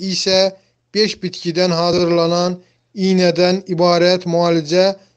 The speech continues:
üsulu tətbiq edilib. Həmin vasitə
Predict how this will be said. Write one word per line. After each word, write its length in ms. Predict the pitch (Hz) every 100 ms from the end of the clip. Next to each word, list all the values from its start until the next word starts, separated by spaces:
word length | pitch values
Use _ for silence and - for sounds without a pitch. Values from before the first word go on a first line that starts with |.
| _ -
üsulu 640 | 180 - 180 180 180 180 - _
tətbiq 560 | - 170 156 165 180 -
edilib. 540 | 170 170 180 165 127 - _ _ _ _ _ _ _ _ -
Həmin 400 | 147 170 202 202
vasitə 540 | 202 185 185 165 190